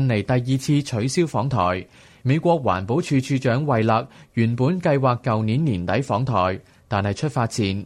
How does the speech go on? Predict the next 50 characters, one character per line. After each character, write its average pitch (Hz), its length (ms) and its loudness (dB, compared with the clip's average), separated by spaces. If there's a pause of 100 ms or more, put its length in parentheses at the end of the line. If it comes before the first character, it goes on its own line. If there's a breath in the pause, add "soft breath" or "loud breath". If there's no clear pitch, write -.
(120)
紐 113 160 0
約 139 100 0
時 92 220 -6
報 113 160 -2
抨 101 240 -6
擊 156 200 -2 (240 loud breath)
訪 135 280 0
台 131 180 2
包 160 220 0
機 170 200 2
花 160 240 0
費 127 200 -2
過 110 180 0
高， 156 380 2
同 127 100 -4
埋 95 280 0
出 - 180 -4
訪 123 320 -2
時 92 240 -6
機 139 240 0
不 143 120 0
恰 139 180 -2
當。 120 340 0 (240 loud breath)
惠 117 260 2
勒 117 240 2
因 165 180 2
此 165 220 0
決 131 160 0
定 107 240 0
延 92 260 -2
後 107 200 0
訪 95 260 0
台 131 120 0 (100)
計 98 200 0
劃。 95 300 0 (640 soft breath)
事 107 220 -2
實 117 120 0
上， 113 420 2
美 110 220 -2
國 139 180 2
駐 143 220 0
聯 110 160 0
合 117 80 -2
國 135 120 0
大 117 220 2
使 131 340 2
克 156 180 0
拉 170 180 2
夫 170 240 0
特 120 260 2